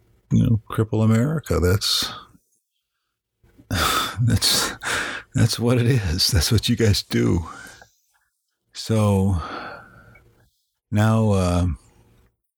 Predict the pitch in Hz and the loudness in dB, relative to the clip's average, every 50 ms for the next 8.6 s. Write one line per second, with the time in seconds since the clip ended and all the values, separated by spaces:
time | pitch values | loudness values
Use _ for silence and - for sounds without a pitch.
0 | _ _ _ _ _ _ _ _ _ _ _ _ - - 131 123 - 104 98 95 | _ _ _ _ _ _ _ _ _ _ _ _ -2 -2 -2 0 2 2 2 2
1 | 95 87 85 92 104 110 107 98 92 87 87 90 90 - - - 113 107 101 98 | 2 2 2 2 2 2 2 2 2 2 2 2 0 -2 -2 0 2 2 4 4
2 | 98 92 98 95 95 90 92 98 113 117 110 98 85 82 80 80 78 87 90 87 | 4 4 4 4 4 4 4 4 4 4 2 2 2 2 2 2 2 2 2 2
3 | 87 87 87 87 85 - - - 87 85 85 85 85 - - 82 80 87 - - | 2 0 0 0 -2 -2 -2 0 2 2 2 2 0 -2 -2 -2 -2 -2 -2 -2
4 | - - 90 87 82 - - - 85 82 80 80 85 80 - - 85 80 85 82 | 0 2 2 2 2 0 -2 0 0 2 2 2 0 0 0 -2 -2 0 2 2
5 | 82 80 82 82 85 87 85 76 64 65 71 120 117 - _ _ _ _ _ _ | 2 2 2 2 2 2 2 2 2 0 0 -2 -4 -6 _ _ _ _ _ _
6 | _ _ _ _ _ _ _ _ _ _ _ _ _ _ _ _ _ _ _ _ | _ _ _ _ _ _ _ _ _ _ _ _ _ _ _ _ _ _ _ _
7 | _ _ _ - - - 135 120 98 76 76 71 - - - - 101 - - - | _ _ _ -12 -4 0 2 2 2 2 0 -2 -6 -6 -6 -6 -6 -8 -8 -10
8 | - _ - - 107 107 110 110 107 101 - | -12 _ -6 -2 0 2 2 2 2 0 -2